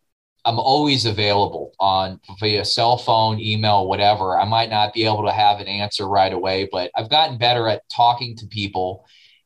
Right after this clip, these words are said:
and listening and just say, "Let me research this or do what I gotta do and, and get back." But I, I get very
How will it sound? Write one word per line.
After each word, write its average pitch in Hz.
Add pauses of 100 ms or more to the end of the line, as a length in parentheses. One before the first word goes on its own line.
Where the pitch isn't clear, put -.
and 104
listening 113
and 101
just 107
say, 107
"Let 110
me 107
research 110
this 104
or 92
do 104
what 98
I 92
gotta 90
do 92
and, 92
and 90
get 90
back." 87
But 90
I, 104 (480)
I 113
get 139
very 135